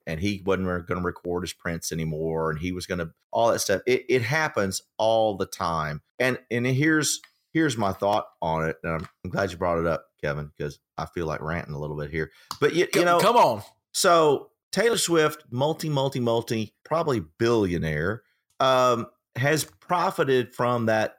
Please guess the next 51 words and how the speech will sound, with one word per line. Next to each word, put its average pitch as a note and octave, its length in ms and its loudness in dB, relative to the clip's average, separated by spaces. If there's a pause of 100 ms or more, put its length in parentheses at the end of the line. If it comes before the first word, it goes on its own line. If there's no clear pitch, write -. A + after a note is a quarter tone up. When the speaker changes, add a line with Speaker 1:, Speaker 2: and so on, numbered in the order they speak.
(280)
Speaker 1:
big A#2 200 4
machine. G2 480 -2
They C3+ 220 2
took F#3+ 300 -2
a E3 40 -2
chance. - 580 -6 (200)
She - 160 -2
may F3+ 160 2
have D3 100 4
been A#2 140 2
a F#2+ 80 2
one-hit B2+ 460 2
wonder. E3+ 480 -2 (160)
She - 160 -8
may A2 100 2
have A#2 100 2
been C3+ 100 0
a D3 60 -2
two-hit B2 420 0
wonder, E2 380 -6 (160)
but F2+ 140 -2
she's C#3+ 220 0
turned C3+ 200 0
out A2+ 140 2
to A2 80 -6
be G2+ 120 0
a F#2+ 60 0
phenomenal G2+ 720 0
pop F#2+ 380 -2
star, D2+ 360 -4
right? F2+ 300 0 (300)
That's A#2 280 0
the G3+ 80 -6
chance A#2+ 400 -4
you D3 80 -2
take. C3+ 500 -2
The, F2 140 -4 (200)
the, F2+ 240 0 (200)
the F#2+ 120 -6
way A2 240 0
you D#3 180 -6
pay B2+ 280 0
the D#3 120 -2
piper C3 520 -2
in F#2+ 160 0
that A2 260 -2
deal G#2 360 0
is F#2 240 -6
you F#2 80 -8
make F#2+ 360 -4
that, F#2+ 240 -2